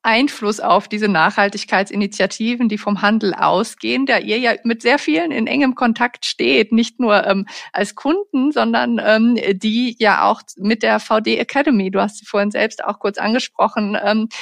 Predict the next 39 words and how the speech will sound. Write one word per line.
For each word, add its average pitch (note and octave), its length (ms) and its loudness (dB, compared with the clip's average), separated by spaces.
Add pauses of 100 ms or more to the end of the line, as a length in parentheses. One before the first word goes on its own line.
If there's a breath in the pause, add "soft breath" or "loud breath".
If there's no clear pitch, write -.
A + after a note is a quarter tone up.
(220 loud breath)
zum G#3+ 160 -2
Teil A3 260 2
diese A3+ 200 -2
Nachhaltigkeitsinitiativen G#3+ 1500 -2
oder G3 200 0
erste F#3+ 280 0
Ideen G3 600 -2 (320 loud breath)
entwickeln. G3+ 920 -2
Ähm, A3+ 460 0 (260 loud breath)
vielleicht A3+ 300 0
kannst E4+ 180 -6
du D#4+ 40 -8
mal C4 80 0
ein B3 80 -2
paar B3+ 160 -6
Worte B3 320 0
zu - 140 -16
der, G#3 400 0
zu - 120 -14
der G3 300 0 (220)
Academy D4 640 -2
sagen, D#4+ 460 0
was B3+ 140 -2
ihr G#3 80 2
damit, A3+ 400 0
was A3+ 140 -2
ihr A3 60 -2
da G#3+ 140 2
eigentlich G3+ 420 -2
macht. - 480 -4
Und D4 240 -4
mich D#4 220 -4
würde C#4+ 200 -4
tatsächlich B3 540 -4
auch G#3+ 100 -2
interessieren, A#3 460 -4
mit A#3 140 -2
welchen G#3 240 -4
Fragestellungen F#3+ 880 -4